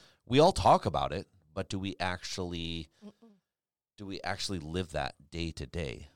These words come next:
Speaker 2: Yeah, I mean, you're teaching your, your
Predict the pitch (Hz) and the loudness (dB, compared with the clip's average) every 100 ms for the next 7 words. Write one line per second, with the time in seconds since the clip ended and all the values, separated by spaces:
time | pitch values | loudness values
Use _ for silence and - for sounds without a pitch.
0 | _ 196 269 202 214 220 208 202 190 208 | _ -8 -4 -4 -4 -2 -2 -2 -2 -2
1 | 254 - 240 233 240 214 190 185 - - | -2 -4 -8 -8 -6 -4 -4 -6 -12 -18
2 | 185 180 175 175 | -8 -6 -6 -10